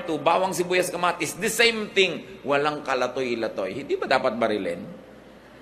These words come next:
Gusto mo sabihin, anong ginawa mo sa bawang at sibuyas at kamatis? Hindi mo napasarap. Eh, pareho lang, ba't yung isang tao gano'n ang ginagawa niya? Alam nyo, napakalaking pananagutan na sarapan ng luto. Di kung ano na lang,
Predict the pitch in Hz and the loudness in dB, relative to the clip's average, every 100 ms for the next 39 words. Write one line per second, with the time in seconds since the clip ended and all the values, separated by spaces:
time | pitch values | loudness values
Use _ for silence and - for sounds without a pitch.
0 | - - - - - - - - - - | -20 -20 -20 -20 -20 -20 -20 -20 -20 -20
1 | - - - 302 392 - - 480 494 240 | -20 -16 -8 -4 -4 -2 -4 0 4 6
2 | 220 185 175 156 165 156 156 156 156 156 | 8 6 6 6 8 8 8 4 4 4
3 | 156 175 185 392 440 370 - - - - | 4 4 2 2 4 0 0 -12 -16 -20
4 | - - - - - - 392 403 427 415 | -20 -20 -20 -20 -14 -6 2 4 4 2
5 | - 359 320 403 - - - - 262 277 | 0 0 2 2 2 -2 -10 -4 0 2
6 | 247 220 233 220 214 214 196 196 190 185 | 2 2 2 0 -2 -4 -4 -2 2 4
7 | 196 175 170 156 143 135 131 123 117 95 | 4 2 2 2 2 2 0 0 -2 -2
8 | 123 143 170 165 185 190 - 165 147 - | -2 0 0 2 2 2 0 0 2 0
9 | 170 156 147 139 131 139 135 113 117 117 | -4 -2 0 0 -2 -2 -2 -2 -2 -2
10 | 131 123 131 139 139 131 123 113 - - | -2 -2 0 -2 0 -2 -2 -4 -6 -14
11 | - - - - - - - - - - | -20 -20 -20 -20 -20 -20 -20 -20 -20 -20
12 | - - - - 123 147 190 180 180 165 | -20 -20 -20 -18 -12 -2 0 2 2 2
13 | 147 131 120 107 | 2 2 0 -8